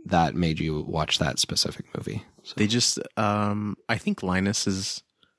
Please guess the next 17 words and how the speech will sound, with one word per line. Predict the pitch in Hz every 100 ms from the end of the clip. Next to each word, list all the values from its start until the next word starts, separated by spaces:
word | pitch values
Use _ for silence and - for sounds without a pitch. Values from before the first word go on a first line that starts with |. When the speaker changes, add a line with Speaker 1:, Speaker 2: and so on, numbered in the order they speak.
| _ _ -
Speaker 2:
watching | 92 - 92
it | 87
on | 90
T | 95
V | 92 90 87
or |
something, | - 92 - 101 98 - _ _ _ _ -
and | 98 90
Lucy | 92 -
says | 76 -
something | - 95 92
about | 92 92 95
it. | - _ _ _ _ _ _
I | 110
don't | 113
really | 113 101
remember. | 87 90 -